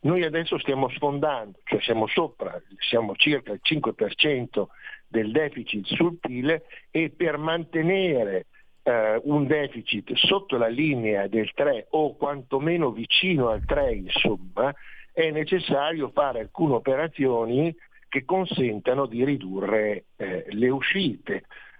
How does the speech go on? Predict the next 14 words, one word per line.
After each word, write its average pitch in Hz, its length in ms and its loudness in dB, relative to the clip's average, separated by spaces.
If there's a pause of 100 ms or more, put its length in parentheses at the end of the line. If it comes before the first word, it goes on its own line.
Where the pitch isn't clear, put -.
eh, 120 240 2 (140)
senza 139 640 0
necessariamente 160 1500 0
mettere 143 540 2
mano 131 560 2
a 123 160 0
un 139 140 0
aumento 120 440 0
delle 107 220 2
imposte, 123 680 -2
perché 107 300 -4
questo 131 280 0
andrebbe 110 420 -2
contro 120 580 0